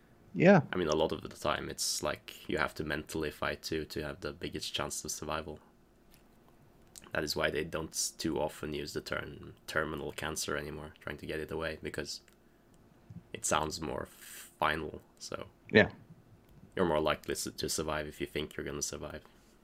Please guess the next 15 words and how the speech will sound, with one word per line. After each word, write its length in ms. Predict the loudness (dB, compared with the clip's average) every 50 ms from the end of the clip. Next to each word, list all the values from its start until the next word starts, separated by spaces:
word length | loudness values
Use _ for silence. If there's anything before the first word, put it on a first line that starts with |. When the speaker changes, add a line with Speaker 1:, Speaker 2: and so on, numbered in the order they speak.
| -20 -20 -20 -20 -20 -20 -20 -20 -20 -20 -20 -20 -20 -20 -20 -20 -20 -20 -20 -20 -20 -20 -20 -20 -20 -20 -20 -16 0 4
Speaker 1:
Yeah, 180 | 8 10 10 10
I 40 | 12
think 260 | 12 10 10 10 10
your, 240 | 12 12 12 12 12
uh, 400 | 12 12 12 12 10 8 8 6
internal 600 | 6 6 4 6 10 10 12 12 10 10 8 6 6 8
organs 540 | 10 12 12 12 12 10 8 8 8 8 8
and 480 | 8 8 8 8 8 8 8 8 10 12
blood 200 | 12 12 12 12
cells 340 | 10 8 10 10 8 6 6
and 120 | 4 4
stuff, 360 | 4 6 6 4 4 2 2 2
uh, 220 | 4 4 4 2 4
react 380 | 6 8 10 10 8 6 2 -2
to 100 | 0 2